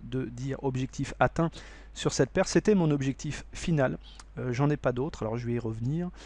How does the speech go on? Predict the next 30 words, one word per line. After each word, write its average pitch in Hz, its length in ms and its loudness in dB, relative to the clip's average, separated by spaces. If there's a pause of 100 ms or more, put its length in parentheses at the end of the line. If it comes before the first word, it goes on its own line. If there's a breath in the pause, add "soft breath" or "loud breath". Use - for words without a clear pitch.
(260 loud breath)
Et 131 80 0
puis - 300 -6
le 143 180 0
gold 139 420 -2
qui, 151 380 -4
euh, 127 140 -2
suit 185 200 -6
le 165 80 0
même 135 180 4
chemin 135 420 0
que - 120 -6
les 123 140 2
paires 143 420 0
ayant 127 200 2
en 127 40 0
contrepartie 120 680 -6
le 143 140 -2
dollar 120 280 -2
américain. 110 420 -4
Le 143 60 -4
dollar 117 320 -4 (400 loud breath)
qui 156 180 -8
rebondit, 117 440 -2
forcément, 123 440 -6
ça - 200 -4
n'aide 113 160 -2
pas - 200 -4 (120)
le 160 100 -2
gold. - 340 -6 (640 loud breath)
Alors, 151 200 6